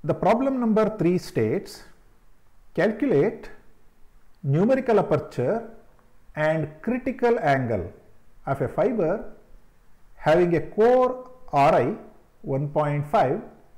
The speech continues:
and cladding R I one point four five.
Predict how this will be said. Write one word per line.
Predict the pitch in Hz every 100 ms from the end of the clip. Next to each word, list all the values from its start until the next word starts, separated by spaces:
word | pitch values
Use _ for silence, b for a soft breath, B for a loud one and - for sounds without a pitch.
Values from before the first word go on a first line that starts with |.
| - -
and | 139 135 131
cladding | 151 185 208 165
R | 139 160
I | 123 165 - - - -
one | 127 131
point | 127 120 107 185 -
four | 117 98
five. | - 95